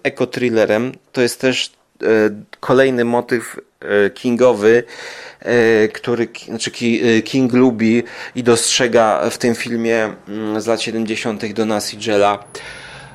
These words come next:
e, o tych, mm, redneckach, którzy jadą rzeką. Zapomniałem, jak się ten tytuł nazywa. Jadą rzeką i tam spotykają dzikusów, em, i potem się okazuje, że ta cała rzeka i ta cała dolinka ma być wykupiona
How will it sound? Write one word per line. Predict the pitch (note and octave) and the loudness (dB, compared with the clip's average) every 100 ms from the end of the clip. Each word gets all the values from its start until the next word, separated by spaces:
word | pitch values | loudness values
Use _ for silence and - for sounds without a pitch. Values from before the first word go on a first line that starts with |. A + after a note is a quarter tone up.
| - | -6
e, | A#2+ A2+ G#2+ G#2+ | -2 0 2 2
o | - | 0
tych, | A#2+ A#2+ G#2+ - A2 | -2 -4 -4 -6 -8
mm, | G#2+ G#2+ G#2 G#2+ G#2+ A2 | -6 -4 -4 -4 -6 -6
redneckach, | A2+ A#2+ A2 A#2 A#2+ A#2+ A#2 A2 - | -2 0 0 0 0 -2 -2 -2 -6
którzy | - A#2 A#2 | -6 -4 2
jadą | A#2 A#2 A2 A2+ A2+ A2+ | 2 4 2 2 2 0
rzeką. | B2 A#2+ - G#2+ | 0 0 0 -2
Zapomniałem, | A2 A#2 A#2 B2 A2+ | -2 -2 0 2 2
jak | A2 - | 0 -2
się | A2 | -4
ten | A2+ G#2 | -4 -4
tytuł | A2+ G#2+ A2 | -6 -4 -2
nazywa. | G#2 G2 G2+ F#2+ - - - - - | -2 -4 -2 -2 -4 -12 -20 -12 -2
Jadą | A#2+ A#2 A2+ | 0 2 2
rzeką | A2+ A#2+ B2 A#2+ | 2 0 0 -2
i | |
tam | A#2+ A2 | -2 -4
spotykają | - B2 - A#2+ A#2 | -6 -10 -4 -2 -2
dzikusów, | A2+ A#2 C3 B2 - C3 C3 B2 - - - - - | -4 -6 -4 -2 2 4 4 0 -10 -20 -20 -14 -4
em, | A2+ A2 G#2+ G#2+ G#2+ G#2+ A2 A2 A2+ - | 0 2 2 0 -2 -2 -2 -2 -4 -4
i | A2+ | -8
potem | B2 B2+ B2+ | -4 -2 0
się | C#3 | 0
okazuje, | B2 C3 A#2+ A#2+ A#2+ A2+ | 0 0 0 0 2 0
że | A2+ | -2
ta | A#2 | -6
cała | - A2+ A#2 | -2 2 2
rzeka | A2 A#2+ A#2+ A2+ | 2 -2 0 0
i | A2 | 0
ta | A2+ G#2+ | -2 -2
cała | - A2+ A2 | 0 2 2
dolinka | A2 A2 A2+ A2 G#2 | 2 2 0 -4 -4
ma | G#2 | -4
być | G2 G#2 G2 | -4 -8 -8
wykupiona | G#2 G#2+ - G#2+ G2+ G2 | -10 -10 -10 -6 -2 -2